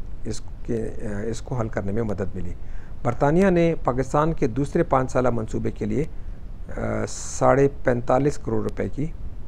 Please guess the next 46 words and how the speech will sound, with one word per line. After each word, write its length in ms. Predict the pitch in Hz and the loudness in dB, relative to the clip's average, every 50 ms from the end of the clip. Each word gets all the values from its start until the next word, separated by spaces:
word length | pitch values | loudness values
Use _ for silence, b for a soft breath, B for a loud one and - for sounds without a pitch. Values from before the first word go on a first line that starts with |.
| - - - - - - - - - | -6 -6 -6 -6 -6 -6 -8 -6 -6
रकम 300 | 101 - - 98 95 92 | -4 -4 -4 -2 -2 -2
दी। 80 | 95 | -2
दूसरा 440 | 95 95 98 98 113 117 - 135 131 | -2 -4 -4 -4 -4 -4 -2 -2 -2
पाँच 280 | - - 127 127 123 - | -2 0 -2 -2 0 -2
साला 160 | 123 120 123 | 0 0 0
मंसूबा, 380 | 123 123 120 - 123 123 127 | 0 0 -2 -2 -4 -4 -4
पाँच 260 | 120 - 113 110 107 - | -2 -2 -4 -4 -2 -2
साला 140 | 110 107 | -2 -2
मंसूबा 360 | 104 104 104 - 110 101 107 104 | -2 -4 -4 -4 -4 -4 -4 -2
का 120 | - 107 | -2 -2
आपको 200 | 98 - - 110 | -4 -2 -4 -2
पहले 260 | - 113 113 110 113 | -2 -2 0 -2 -2
भी 160 | 107 123 139 B B B B B B B B - - | -2 -2 -4 B B B B B B B B -6 -6
पिछले 240 | 120 - - 110 | -6 -4 -4 -4
लेक्चर 260 | 101 101 - - 107 98 | -4 -4 -4 -6 -6 -4
में 260 | 113 135 135 131 110 | -4 -6 -6 -6 -6
जिक्र 240 | 98 104 - - - | -6 -4 -4 -4 -4
कर 220 | - - - - | -4 -4 -4 -6
चुका 260 | - - - - 104 | -4 -4 -4 -4 -2
हूँ। 120 | 95 92 92 - - B B B B B B B B B B B B B - | -4 -4 -4 -4 -6 B B B B B B B B B B B B B -2
इसके 220 | 165 - - 202 | -2 0 4 4
अलावा 440 | 190 175 170 170 170 170 165 - - - - - - - - - - - - - - 135 | 6 8 8 6 6 6 4 0 -4 -6 -6 -4 -2 -4 -4 -4 -6 -6 -4 -4 -2 0
उन्नीस 260 | 135 147 147 139 - | 2 2 2 2 2
सौ 80 | 156 | 0
इकसठ 420 | 120 113 127 - - 185 175 - 160 | 0 0 0 0 2 2 4 4 4
में 280 | 143 143 135 131 - - | 2 2 2 0 -2 -2
रेलवे 400 | 120 120 131 143 151 147 160 147 | 0 2 4 4 4 6 6 6
वैगन, 300 | 131 135 127 120 139 143 | 6 6 4 4 2 0
ये 220 | 147 135 120 117 110 | 0 0 -2 -2 -2
जो 160 | 107 120 117 | 0 0 0
हम 140 | 113 117 110 | 2 0 0
जिसको 220 | - - - 123 | 0 0 -2 0
रेलवे 280 | 113 113 110 110 113 107 | 0 0 0 0 0 0
डब्बा 260 | 104 120 127 143 147 | 0 0 2 2 2
कहा 220 | 139 - 101 95 | 2 2 0 0
जाता 260 | 95 98 95 - - | 0 -2 -4 -2 -2
है, 60 | 117 113 | -4 -4
हम 100 | 104 101 | -2 -4
डब्बा 300 | - - 123 127 143 127 | -2 -2 -2 0 0 0
कहते 260 | 113 101 95 - 131 | 0 -2 -2 -2 -2
हैं, 80 | 127 | -2
ये 40 | 117 | 0
रेलवे 260 | 107 104 104 104 107 | 0 0 0 0 0
वैगन 240 | 98 101 101 98 104 | 0 0 0 0 -2
कहलाती 460 | 101 - - - 95 92 92 - - | -2 -2 -2 -2 -2 -2 -4 -2 -2
है, 120 | 120 160 | -4 -2